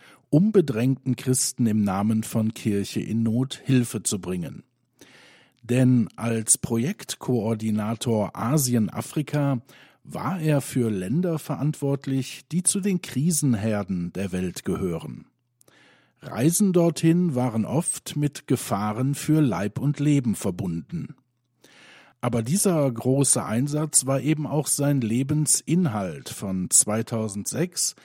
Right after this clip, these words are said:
bis zu seiner Pensionierung zweitausendzwanzig. Und er trug ihm hohe Wertschätzung ein. Nur wenige seiner Auszeichnungen seien hier genannt.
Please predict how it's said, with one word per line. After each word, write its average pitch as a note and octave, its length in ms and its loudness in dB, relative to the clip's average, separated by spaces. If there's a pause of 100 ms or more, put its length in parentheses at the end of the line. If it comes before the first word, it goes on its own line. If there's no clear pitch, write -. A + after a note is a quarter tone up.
(280)
bis - 300 2
zu - 140 2
seiner A#2+ 400 2
Pensionierung A#2 1080 2
zweitausendzwanzig. G#2+ 1600 0 (500)
Und D#3 560 0
er A2+ 160 -4
trug - 320 -2
ihm C#3+ 280 2 (100)
hohe C3 420 4
Wertschätzung G#2+ 680 -2
ein. - 360 -12 (1040)
Nur C3+ 240 6
wenige D#3 540 6
seiner A#2+ 380 2
Auszeichnungen C3 1080 0
seien G#2+ 360 0
hier A2+ 280 0
genannt. B2 720 0